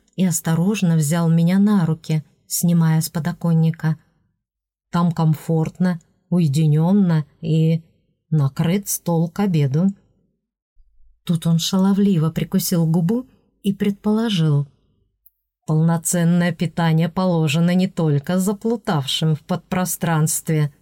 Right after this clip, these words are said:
потрёпанным злым Авиром Лэрдом, но и храброй принцессе».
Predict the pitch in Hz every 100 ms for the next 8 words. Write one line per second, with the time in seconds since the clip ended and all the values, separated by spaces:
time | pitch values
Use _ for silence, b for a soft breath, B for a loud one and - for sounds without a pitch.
0 | _ _ - 170 202 190 160 175 180 185
1 | 175 170 190 175 160 165 185 175 180 160
2 | 160 180 196 151 143 143 156 - _ _
3 | _ - 160 160 156 151 - 160 160 143
4 | 165 165 170 170 165 - 185 220 - -
5 | 220 156